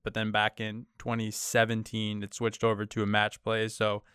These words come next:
uh, it's not gonna be the traditional match play like you saw at the W G C. Guys get to pick their own partners, and then they play a mix of four ball, which is best ball, uh, and then also foursomes, which is alternate shot. So you have multiple different formats going through.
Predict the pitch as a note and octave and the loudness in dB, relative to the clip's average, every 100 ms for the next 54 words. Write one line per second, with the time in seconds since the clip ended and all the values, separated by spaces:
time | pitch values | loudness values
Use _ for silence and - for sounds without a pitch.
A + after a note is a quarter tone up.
0 | _ _ _ A2 G#2 G2+ G2 - - D#3 | _ _ _ 0 2 2 0 -4 0 0
1 | F3 D#3+ D3+ B2 - A2 A2 - A2+ A2+ | 2 -2 -2 -4 -4 0 0 2 0 2
2 | A2+ - - A#2+ G#2+ A2 G#2+ A2 G#2 G#2 | 0 -2 0 2 2 -2 -4 -2 -2 2
3 | G#2+ G#2 G#2 G#2 G#2 - A#2 A#2 A#2 A2+ | 0 0 -4 -4 -6 -4 -2 4 4 4
4 | A#2 A2 - A#2+ A2 A2 G#2+ B2 B2 A#2 | 0 -12 -10 -8 -4 -2 2 4 4 2
5 | A#2 A2+ - _ _ _ _ A2+ A2+ A2 | -2 -4 -14 _ _ _ _ 0 0 -2
6 | G#2+ G#2+ - A2 A2 A2+ A#2 A#2+ - A#2 | -4 -6 0 2 2 0 -2 -4 -4 -6
7 | G#2 - B2+ C3 B2 C3 C3 C3 A2+ G#2+ | -6 -8 -2 -2 4 6 6 4 2 -6
8 | G#2 G2+ A#2 A2+ - A#2 A2+ A2+ A2+ _ | -10 -2 -2 -2 0 4 6 4 0 _
9 | _ _ _ _ - G#2 G#2 G#2+ G#2+ A2 | _ _ _ _ -2 2 2 0 -2 -2
10 | A2 A2 G#2+ A#2 - A#2+ A2+ G#2+ - B2 | -2 -4 -8 -14 -4 -2 -2 -8 -2 0
11 | A2+ A#2+ A2+ A2+ G#2+ G#2+ B2+ A2 G#2+ G2+ | 2 2 0 -2 -6 -4 0 0 -2 -4
12 | G2+ - F#2+ - - - A2+ G#2+ G#2+ _ | -2 0 0 -2 -4 2 2 2 -4 _
13 | - B2+ A#2 A#2+ B2+ C3 - B2+ B2 A2+ | 0 2 2 0 2 2 2 -2 -2 -4
14 | - A#2 A2+ A2+ G#2+ - A2+ A2 G#2+ A2 | 0 2 2 0 -2 0 0 0 -4 -2
15 | A2 G#2+ | -2 -4